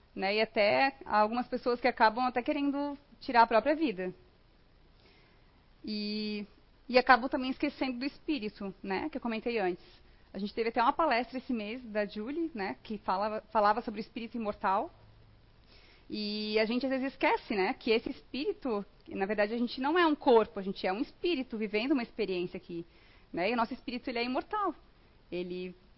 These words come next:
já veio várias vezes, ele pode vir de novo, né, se tivermos oportunidade de vir. E a gente tá aqui só de passagem. Aí a gente acaba esquecendo de olhar pra dentro da gente mesmo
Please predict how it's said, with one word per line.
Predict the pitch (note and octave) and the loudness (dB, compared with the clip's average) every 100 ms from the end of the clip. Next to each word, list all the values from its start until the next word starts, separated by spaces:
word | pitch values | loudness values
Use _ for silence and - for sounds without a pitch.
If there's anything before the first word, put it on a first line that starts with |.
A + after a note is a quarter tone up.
| - | -8
já | F#3+ A3 | 2 2
veio | G#3 A#3 F4 C4+ | 4 2 2 2
várias | A3 G#3 G3 | 2 0 -2
vezes, | A3+ C4+ B3 A#3 | 0 0 0 0
ele | A3 | -2
pode | G3+ G#3 C#4 D#4 | 2 4 4 0
vir | C4 | -2
de | A#3 | -4
novo, | G#3+ G#3 B3+ B3+ C4+ C#4+ A#3 | -2 2 2 2 -4 -6 -4
né, | F#3+ A#3+ | -4 -4
se | - | -6
tivermos | - F#3+ G3 A#3+ | -10 -4 -2 -2
oportunidade | B3 A#3 A3+ G#3+ F#3+ G#3 | -4 -6 -6 -2 0 -2
de | G3+ | -4
vir. | F3 F3 G3 D4 - - - - - - - | -12 -12 -8 -10 -10 -20 -20 -20 -20 -20 -14
E | G3 G3 G3+ G3+ | -6 -4 0 0
a | |
gente | G#3+ C4 | 0 -2
tá | F4+ | -4
aqui | - | -4
só | - C4+ | 0 0
de | - | 2
passagem. | C#4 - A#4 F4 F#3 F#3 E3+ - - - - | -2 0 -2 -2 -4 -6 -8 -16 -20 -20 -20
Aí | - F#3+ | -10 -8
a | |
gente | A3 C#4+ | -6 -2
acaba | C#4 C4+ | 0 0
esquecendo | - D4 - C#4+ C#4+ | -2 -4 -2 -2 -2
de | A#3 B3+ C#4 | -4 -4 0
olhar | C4+ C4 D4+ | 2 4 2
pra | G4 | 2
dentro | A#3+ C4 A3 | 0 0 -2
da | G#3+ | -4
gente | G#3 - F#3 | -4 -6 -8
mesmo | F3 F3 E3 | -8 -8 -8